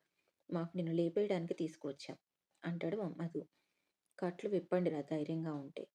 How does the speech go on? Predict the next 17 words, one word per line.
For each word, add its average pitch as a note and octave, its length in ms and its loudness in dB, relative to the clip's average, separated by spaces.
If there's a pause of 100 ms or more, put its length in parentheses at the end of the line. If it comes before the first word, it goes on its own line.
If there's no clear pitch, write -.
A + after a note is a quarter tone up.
(200)
అంటాడు D#3+ 320 0
వంశీ. D3+ 360 -4 (500)
"అదంతా E3+ 380 0
కాదు F3+ 280 -4
కానీ E3+ 300 -2
నువ్వు G3+ 180 0
నాకు F3 200 0
నచ్చలేదురా. D#3+ 600 -2 (680)
అసలు F3+ 240 0
ప్రియ F3 260 0
పెళ్లి A3+ 220 2
వికాస్తో G3+ 460 -4
జరిపించడానికి F3+ 540 0
నేను D#3+ 160 0
ఎంత D#3+ 220 -4
కష్టపడ్డానో F#3 680 -2
తెలుసా?" D3+ 360 -4